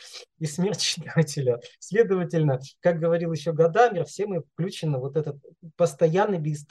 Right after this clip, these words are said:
бесконечный герменевтический круг, то есть интерпретация ради интерпретации. Поэтому творчество,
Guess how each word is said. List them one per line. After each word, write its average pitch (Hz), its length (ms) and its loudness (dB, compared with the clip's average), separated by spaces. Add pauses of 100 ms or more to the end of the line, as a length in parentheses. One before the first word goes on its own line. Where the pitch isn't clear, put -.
бесконечный 156 720 -2
герменевтический 147 760 -2
круг, 165 220 -4
то 131 120 -2
есть 123 200 -4
интерпретация 160 640 -2
ради 156 160 2
интерпретации. 151 640 -2
Поэтому 165 320 -2
творчество, 214 640 -2